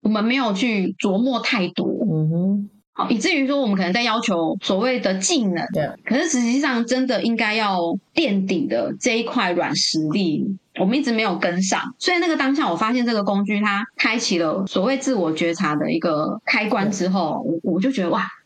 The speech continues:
Speaker 1: 我应该要给自己一个可以在自我成长的机会。
Speaker 2: 嗯。
Speaker 1: 所以我就跟着这一位老师，
Speaker 2: 嗯。
Speaker 1: 那去学习了这个
Speaker 2: OK。
Speaker 1: 残卡的工具。
Speaker 2: 是。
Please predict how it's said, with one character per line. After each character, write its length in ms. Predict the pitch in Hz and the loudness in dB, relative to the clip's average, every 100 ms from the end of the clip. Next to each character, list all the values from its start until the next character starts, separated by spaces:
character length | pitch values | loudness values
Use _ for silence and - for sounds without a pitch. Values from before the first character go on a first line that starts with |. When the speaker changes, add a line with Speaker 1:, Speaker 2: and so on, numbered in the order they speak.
| - | -2
Speaker 1:
我 120 | 196 | 0
应 120 | 254 | 2
该 120 | 277 | 0
要 120 | 277 269 | 0 0
给 180 | 165 | -2
自 140 | - 214 | 0 0
己 180 | 196 311 | 0 0
一 60 | |
个 320 | 226 160 220 190 | 0 -2 -2 0
可 100 | 240 | 0
以 80 | 233 | 0
在 100 | 240 | -2
自 180 | 233 240 | 0 0
我 160 | 151 | 0
成 220 | 143 160 | 0 0
长 160 | 160 139 | 0 -2
的 100 | 156 | -2
机 280 | - 160 160 | -2 -2 -2
会。 260 | - - - _ _ 175 | -4 -4 -10 _ _ -2
Speaker 2:
嗯。 460 | 156 143 135 151 - _ _ - | 0 0 -2 -4 -8 _ _ -2
Speaker 1:
所 80 | 247 | 0
以 20 | |
我 80 | 196 | 2
就 100 | 240 226 | 0 0
跟 140 | 233 | 0
着 140 | 226 190 | 0 0
这 160 | 196 | 0
一 40 | 196 | 0
位 560 | 196 175 151 - - - _ _ _ - | 0 0 0 0 -4 -6 _ _ _ -6
老 160 | 160 | -4
师， 420 | 156 - 170 160 185 | -2 0 2 2 0
Speaker 2:
嗯。 560 | 156 151 143 143 151 156 - | 0 0 0 -2 -4 -6 -4
Speaker 1:
那 100 | 185 | -2
去 140 | 226 | 0
学 220 | 220 165 | 0 0
习 160 | - 156 | 0 0
了 120 | 151 | 0
这 200 | - 170 | 0 0
个 300 | 151 139 - | 0 -2 -2
Speaker 2:
OK。 400 | 247 - 202 175 | -2 -2 -2 0
Speaker 1:
残 180 | 170 175 | 2 0
卡 160 | 190 | -2
的 80 | 185 | -4
工 260 | - 160 160 | -2 0 0
具。 300 | - - - | -2 -2 -2
Speaker 2:
是。 240 | 143 151 | -2 -4